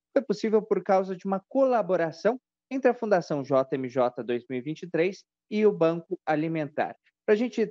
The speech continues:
ter um exemplo, logo no final da missa, no Campo da Graça,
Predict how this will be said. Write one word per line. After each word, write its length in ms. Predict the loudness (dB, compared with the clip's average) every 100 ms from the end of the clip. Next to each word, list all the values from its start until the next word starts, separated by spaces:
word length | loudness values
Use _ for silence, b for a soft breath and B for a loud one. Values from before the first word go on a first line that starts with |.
| 2
ter 140 | 2 4
um 120 | 2
exemplo, 600 | 0 0 -2 0 0 2
logo 260 | 2 2
no 120 | -2 -6
final 520 | -4 -2 -2 -2 0
da 180 | 0 0
missa, 540 | -2 -4 -4 -2 -2
no 140 | -2
Campo 500 | -2 0 -2 0 -2
da 160 | 2 0
Graça, 640 | 0 0 2 0 -2 -6